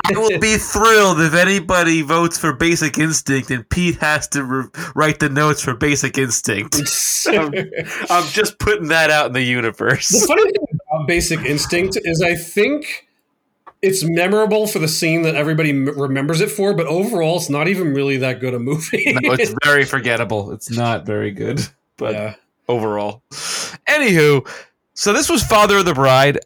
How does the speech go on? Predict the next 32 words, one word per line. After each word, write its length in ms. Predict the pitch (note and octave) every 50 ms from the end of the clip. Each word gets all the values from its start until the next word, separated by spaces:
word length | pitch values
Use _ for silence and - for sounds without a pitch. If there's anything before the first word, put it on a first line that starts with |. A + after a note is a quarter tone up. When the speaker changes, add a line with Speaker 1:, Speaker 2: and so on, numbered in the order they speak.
| _ -
Speaker 1:
I 120 | F#3+ B3+
had 120 | D4+ D4+ D4
a 40 | A#3+
lot 200 | G#3+ G#3 G3 F#3+
of 100 | F#3 -
fun 240 | - F3 E3+ D#3+ D3+
watching 400 | D3 D3+ D#3 D3+ - D#3 D3+ C#3+
it. 280 | D3+ D3+ D3+ D3 - _ _
I 80 | - D3
actually 280 | D#3+ F#3 - - E3 C#3+
got 220 | D3+ E3 E3+ D3
my 100 | D3+ C3+
wife 260 | B2 B2 C#3 D#3 -
to 100 | - D3
watch 180 | C#3+ C#3+ C#3+ C3+
a 60 | C3+
movie 180 | C3+ B2+ C3 A#2
with 260 | B2 E3+ G3+ - -
me, 160 | B3 B3+ A#3+
which 140 | G3+ - -
was 100 | E3 -
kinda 220 | - F#3 F3+ F3
cool, 320 | - - F#3+ F#3+ G#3 B3 A3+
so 80 | F3
that 120 | C3+ C#3 D3+
was 140 | D3+ C#3+
Speaker 2:
Nice. 160 | C3+ - - D3+
Speaker 1:
exciting. 400 | C#3 C3+ C#3 F3 G#3 G#3 G3+ - - B3+ A#3+ F3+ -
Speaker 2:
<laughs> 40 | -
Speaker 1:
Um, 540 | - D#3 D#3+ D#3+ D#3 D#3 D3+ D3+ D3+ C#3+ C#3 _ _ _ _ _ _
you 100 | F3+ F#3+
know, 240 | F#3 F3 F3 F3 -